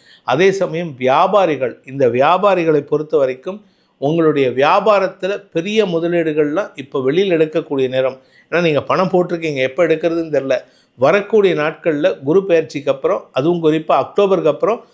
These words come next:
போட்ட பணத்தை வெளியில எடுக்கிறதுக்கெல்லாம் வாய்ப்பு வருது. அதை நீங்க சேமிப்பாக நிறுத்தி கொள்வதற்கு முயற்சி பண்ணுங்க. இந்த கன்னி ராசியை பொறுத்த வரைக்கும் பார்த்தீங்கன்னா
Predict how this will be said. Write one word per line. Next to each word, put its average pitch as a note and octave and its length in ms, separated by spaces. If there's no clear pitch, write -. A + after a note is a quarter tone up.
போட்ட F#3 380
பணத்தை D#3+ 380
வெளியில D3+ 380
எடுக்கிறதுக்கெல்லாம் D#3 640
வாய்ப்பு C#3+ 440
வருது. C#3+ 180
அதை C3 360
நீங்க E3 420
சேமிப்பாக G3 680
நிறுத்தி E3 380
கொள்வதற்கு D3+ 520
முயற்சி C#3 340
பண்ணுங்க. B2+ 400
இந்த E3 760
கன்னி B3+ 340
ராசியை G3+ 380
பொறுத்த F3+ 280
வரைக்கும் E3+ 420
பார்த்தீங்கன்னா D3+ 600